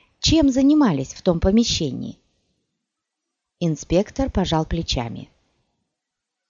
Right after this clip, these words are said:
«Конечно, это было предприятие по производству органов для пересадки». «Других вариантов нет?» «В богатых семьях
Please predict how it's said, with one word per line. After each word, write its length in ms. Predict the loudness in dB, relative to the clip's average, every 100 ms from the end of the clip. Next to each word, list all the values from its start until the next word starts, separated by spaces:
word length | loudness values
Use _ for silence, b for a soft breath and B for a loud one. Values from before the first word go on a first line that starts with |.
| _
«Конечно, 800 | 0 2 2 0 -4 -4 -4 -6 _ _ _ _ _ _
это 240 | -4 2 4
было 260 | 6 6
предприятие 920 | 6 2 2 0 2 -2 -2 0 0 -2 _ _ 0
по 80 | 2
производству 880 | 4 2 0 0 -2 -2 -2 -2 0
органов 500 | 0 2 2 0 0
для 160 | 0 2
пересадки». 800 | 2 2 0 -4 -4 -10 -10 -10 _ _ _ _ _ _ _ _ _ _ _ _
«Других 480 | -6 0 0 0 -2
вариантов 480 | 0 0 -2 -4 -2
нет?» 300 | -2 -2 -4 -18 _ _ _ _ _ _ _ _ _ -12
«В 140 | -2
богатых 680 | 4 4 6 6 6 4 2
семьях 640 | 2 4 6 4 2 -2